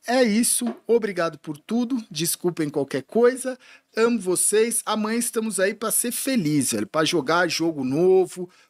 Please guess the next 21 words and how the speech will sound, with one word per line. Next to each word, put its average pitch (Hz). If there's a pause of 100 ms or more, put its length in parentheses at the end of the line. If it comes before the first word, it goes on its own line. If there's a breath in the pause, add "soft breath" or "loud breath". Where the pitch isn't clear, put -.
pra 156
dar 151
risada, 151
pra 147
fazer 143
coisa 147
diferente, 170 (360 soft breath)
pra 143
jogar 143
aquele 143
Lions 135
Bar, 165
fazer 135
alguma 151
coisa 143
do 117
tipo 190
e -
vamos, 175
vambora, 113
né? 190